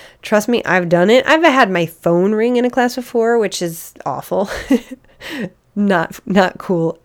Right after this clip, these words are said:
at all. And, um, I mean, but it happened. So really, just the other day, I was just talking to them about really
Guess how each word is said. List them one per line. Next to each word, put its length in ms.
at 180
all. 320
And, 720
um, 440
I 60
mean, 180
but 140
it 100
happened. 480
So 540
really, 420
just 380
the 160
other 160
day, 160
I 60
was 120
just 180
talking 280
to 80
them 160
about 400
really 600